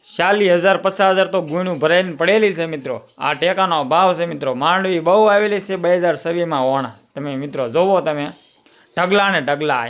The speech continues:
એની માથે ઢગલા ને અમારા પ્રવીણભાઈ કાંટો લઈને આગળ આવી ગયા છે. તમે જોવો મિત્રો કેમ સારું ને?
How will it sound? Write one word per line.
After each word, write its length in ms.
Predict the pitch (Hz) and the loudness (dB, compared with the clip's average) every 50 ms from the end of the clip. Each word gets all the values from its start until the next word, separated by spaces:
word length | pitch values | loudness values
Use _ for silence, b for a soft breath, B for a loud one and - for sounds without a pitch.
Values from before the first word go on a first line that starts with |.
| 131 139 | -8 -10
એની 220 | 160 196 220 226 214 208 | -8 -6 -4 -2 0 0
માથે 200 | 202 190 190 175 | 0 0 0 -2
ઢગલા 360 | 151 151 160 160 160 160 151 147 | 0 2 0 2 2 0 0 0
ને 60 | 151 | -2
અમારા 340 | 160 170 165 156 147 143 - | -2 0 0 0 0 0 0
પ્રવીણભાઈ 500 | 175 185 180 185 180 175 165 165 156 151 - | -4 -4 -2 -6 -6 -2 0 0 0 0 0
કાંટો 240 | 175 190 185 202 185 | -2 0 0 0 -2
લઈને 220 | 170 170 160 156 | -2 -2 -2 -2
આગળ 280 | 151 151 160 170 202 202 | -2 -2 0 2 2 2
આવી 240 | 196 202 202 190 170 | 4 2 2 0 0
ગયા 160 | 170 160 156 | 0 -2 -2
છે. 80 | - 156 | -2 -8
તમે 220 | - 151 143 139 131 | -8 -8 -8 -8 -4
જોવો 240 | 131 151 175 202 202 190 | -2 0 2 2 2 0
મિત્રો 320 | 175 156 135 - 127 113 107 - _ b b b b b b | -2 -6 -8 -8 -10 -10 -10 -12 _ b b b b b b
કેમ 160 | - 190 202 185 | -4 -4 -4 -2
સારું 300 | - - 175 208 247 262 | 0 0 2 4 4 2
ને? 100 | 262 254 | 2 2